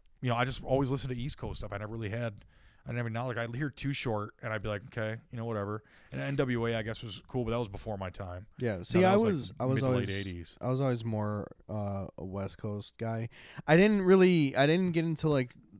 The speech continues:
Speaker 2: Oakland, like, the Bay
Speaker 1: Mm-hmm.
Speaker 2: Area that much, like, other
Speaker 1: Mm-hmm.
Speaker 2: than Tupac.
Speaker 1: Right.
Speaker 2: But, like, I was definitely, like, Death Row. Like, I,
Speaker 1: Yeah.
Speaker 2: anything they did, I would go
Speaker 1: You
Speaker 2: get
Speaker 1: were
Speaker 2: it.
Speaker 1: on.
Speaker 2: A-, anybody, like, a Phil-, like, D J Quick, like, I
Speaker 1: Yeah.
Speaker 2: was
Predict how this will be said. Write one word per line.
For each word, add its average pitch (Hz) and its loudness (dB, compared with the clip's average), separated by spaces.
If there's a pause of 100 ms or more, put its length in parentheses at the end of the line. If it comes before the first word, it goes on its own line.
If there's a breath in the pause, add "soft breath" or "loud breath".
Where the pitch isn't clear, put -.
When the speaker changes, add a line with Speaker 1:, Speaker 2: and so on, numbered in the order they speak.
(220)
Speaker 2:
Oakland, 143 0
like, 110 -6
the 101 -6
Bay 113 0 (100)
Speaker 1:
Mm-hmm. 123 -4
Speaker 2:
Area 123 2
that 123 -2
much, 131 -2
like, 113 -2
other 107 2
Speaker 1:
Mm-hmm. 104 0
Speaker 2:
than 104 -4
Tupac. 110 -2 (120)
Speaker 1:
Right. 110 0 (140)
Speaker 2:
But, 113 2
like, 110 0 (280)
I 113 2
was 127 6
definitely, 120 2
like, 107 0 (480)
Death 117 0
Row. 104 0
Like, 95 -4
I, 107 0 (560)
Speaker 1:
Yeah. 92 -4
Speaker 2:
anything 131 2
they 113 0
did, 101 -2
I 90 -4
would 101 0
go 98 0
Speaker 1:
You 101 -2
Speaker 2:
get 95 -2
Speaker 1:
were 95 -2
Speaker 2:
it. 92 -2
Speaker 1:
on. 80 -10 (380 loud breath)
Speaker 2:
A-, - -4
anybody, 127 2
like, 113 -2
a 95 -4
Phil-, 120 0
like, 113 -4
D 117 -2
J 117 -2
Quick, 110 -4
like, 95 -6
I 90 0
Speaker 1:
Yeah. 98 2
Speaker 2:
was - -4